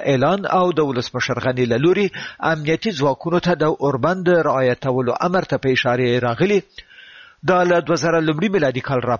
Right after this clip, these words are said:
پدې خوا چې د طالبانو رژیم پرځول شوی دی، په افغانستان کې دوهم لنډمهال اوربند دی. لومړی اوربند د دوه زره اتلسم میلادي کال په اختر کې و چې په درست افغانستان کې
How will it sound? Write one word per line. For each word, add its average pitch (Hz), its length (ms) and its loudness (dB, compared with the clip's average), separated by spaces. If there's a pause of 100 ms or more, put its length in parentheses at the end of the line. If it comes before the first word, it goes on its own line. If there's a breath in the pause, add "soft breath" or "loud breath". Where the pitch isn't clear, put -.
پدې 120 140 -2
خوا 117 240 -2 (380 loud breath)
چې 208 60 4
د 208 180 2
طالبانو 160 600 0
رژیم 120 520 -4
پرځول 120 360 -2
شوی 202 300 2
دی، 208 160 2 (280 loud breath)
په 170 60 0
افغانستان 202 460 0
کې 202 160 -2
دوهم 156 400 0
لنډمهال 123 640 0 (100)
اوربند 135 400 -2
دی. 120 140 0 (440 loud breath)
لومړی 156 400 0
اوربند 156 520 0
د 180 200 4
دوه 151 160 -2
زره 143 280 0
اتلسم 139 380 -2
میلادي 139 320 0
کال 160 240 0
په - 180 -4
اختر - 360 -2
کې - 180 -6
و 127 120 0
چې 127 340 0
په 139 100 0
درست 165 360 0
افغانستان 127 500 -2
کې 123 260 -4